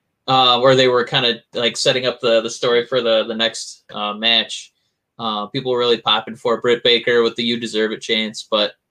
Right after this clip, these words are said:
in a, in a match that, it's a battle royal, uh, there's just a lot of moving parts. A lot of people got cameos, you know, having their spots.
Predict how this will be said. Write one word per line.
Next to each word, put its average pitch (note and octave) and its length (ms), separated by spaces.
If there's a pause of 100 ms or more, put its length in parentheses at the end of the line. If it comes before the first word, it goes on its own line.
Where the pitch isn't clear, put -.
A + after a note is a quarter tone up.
(400)
in C3+ 160
a, C3+ 280 (160)
in C#3 140
a D#3 140
match G#3+ 540
that, D#3+ 340 (480)
it's C#3+ 200
a C#3 60
battle F#3 440
royal, C#3+ 580 (460)
uh, B2+ 400
there's C3 240
just C#3+ 220
a - 20
lot D3 200
of D#3 100
moving D3 300
parts. C3+ 720
A C3 60
lot C3+ 240
of C#3 80
people D3 240
got C3+ 340
cameos, C3+ 720
you D#3 80
know, C3+ 100
having C3 220
their B2+ 120
spots. A#2+ 640